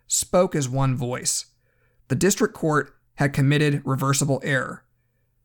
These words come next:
Becoming rather biblical, and citing Matthew chapter twenty-seven, the Eighth Circuit informed T W A that it could not accept the role of Pontius Pilate, the Roman governor of Judea, who had crucified Jesus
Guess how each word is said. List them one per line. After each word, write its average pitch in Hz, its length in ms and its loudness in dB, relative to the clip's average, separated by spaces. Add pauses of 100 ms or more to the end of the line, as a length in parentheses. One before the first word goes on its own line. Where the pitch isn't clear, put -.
(300)
Becoming 269 380 2
rather 208 220 2
biblical, 135 640 -6 (260)
and 160 140 -2
citing 208 400 2
Matthew 160 380 0
chapter 156 320 -2
twenty-seven, 139 720 -4 (520)
the 165 120 -2
Eighth 233 180 0
Circuit 185 320 0
informed 165 460 0
T 143 140 0
W 135 300 -2
A 135 240 0 (360)
that 175 100 0
it 180 100 -2
could 196 140 2
not - 140 2
accept - 400 0
the 139 80 -8
role 180 360 2
of 139 160 -8
Pontius 160 480 -2
Pilate, - 560 -6 (320)
the 135 80 -2
Roman 156 380 2
governor 151 360 2
of 127 100 -2
Judea, 160 600 2 (240)
who - 80 -2
had 147 120 0
crucified 165 520 0
Jesus 139 440 0